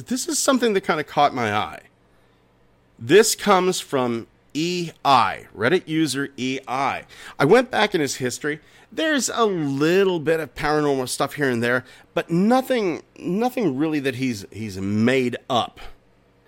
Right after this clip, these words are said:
So E I says, "Okay, so yesterday, now I live out in the country-ish, and I'm trying to sleep when I see a weird light.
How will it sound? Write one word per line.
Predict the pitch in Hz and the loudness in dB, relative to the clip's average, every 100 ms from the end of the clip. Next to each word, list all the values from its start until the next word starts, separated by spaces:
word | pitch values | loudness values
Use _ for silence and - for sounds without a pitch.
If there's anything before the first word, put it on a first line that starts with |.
| _ _ - | _ _ -20
So | - 180 - 190 | -4 -2 -2 -4
E | 220 | 0
I | 196 196 135 | 2 2 0
says, | - 95 69 - - _ _ _ _ _ - | -2 -4 -6 -12 -18 _ _ _ _ _ -8
"Okay, | 123 - 185 | -2 2 2
so | - 147 | 2 0
yesterday, | 123 170 226 - 135 92 82 - _ _ - - | 2 0 0 -4 -6 -6 -8 -16 _ _ -12 2
now | 139 190 | 4 6
I | 202 | 4
live | 185 156 | 2 2
out | 151 - | 2 0
in | |
the | 127 | -6
country-ish, | - 220 220 - 87 64 - - _ - | -4 -2 -2 -4 -6 -8 -14 -20 _ -2
and | 135 | 0
I'm | 160 | 2
trying | - 240 | 2 2
to | 233 | 0
sleep | - 147 135 | 0 0 0
when | 156 | 0
I | 196 | 0
see | 233 - 220 | 0 0 2
a | 180 | 2
weird | 117 143 220 202 | 0 -2 -2 -2
light. | 180 254 180 - | 0 0 0 -6